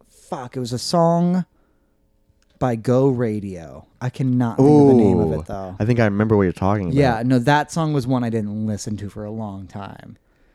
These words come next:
Speaker 1: Because
Speaker 2: Ah,
Speaker 1: it
Speaker 2: what
Speaker 1: reminded
Speaker 2: was
Speaker 1: me
Speaker 2: that song?
Speaker 1: I can't think. I can think of the two starting notes.
Speaker 2: I think I know exactly what you're talking about.
Speaker 1: Yeah,
Speaker 2: Man,
Speaker 1: but
Speaker 2: that's
Speaker 1: there
Speaker 2: gonna
Speaker 1: was
Speaker 2: drive me
Speaker 1: one
Speaker 2: nuts,
Speaker 1: Good Night,
Speaker 2: yeah.
Speaker 1: or, um, Go, 'cause they have a song called Good Night Moon, but it's not that.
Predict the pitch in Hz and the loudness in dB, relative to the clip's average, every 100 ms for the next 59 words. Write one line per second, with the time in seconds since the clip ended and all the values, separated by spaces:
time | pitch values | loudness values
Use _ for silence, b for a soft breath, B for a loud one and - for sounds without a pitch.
0 | _ 147 139 123 131 147 139 120 135 165 | _ -4 -2 -2 2 2 2 2 2 2
1 | 110 - - - 156 170 85 73 107 107 | 0 -2 -4 -2 0 0 -2 -4 -8 -10
2 | - - 110 107 120 120 127 135 135 135 | -16 -14 -14 -12 -12 -10 -6 -4 -4 -6
3 | 120 - 139 123 127 117 110 101 95 104 | -8 -8 -8 -6 -6 -6 -6 -8 -10 -14
4 | - B B B B - 113 - 127 123 | -18 B B B B -6 -6 -2 0 2
5 | 120 120 113 110 131 143 110 95 78 92 | 4 2 0 2 2 2 2 0 0 -4
6 | 82 123 120 123 113 104 107 101 92 147 | -4 -2 -2 -2 -4 0 2 2 4 4
7 | 147 98 90 - - 127 - 107 131 127 | 4 2 0 -2 0 2 2 2 0 0
8 | - - 151 131 127 113 113 131 - 127 | -4 -4 -2 0 0 -4 -6 -8 -8 -10
9 | 110 101 95 107 101 101 110 101 101 104 | -8 -10 -10 -12 -10 -10 -10 -10 -10 -10
10 | 98 101 - 104 - 98 95 - | -8 -10 -10 -14 -14 -14 -12 -14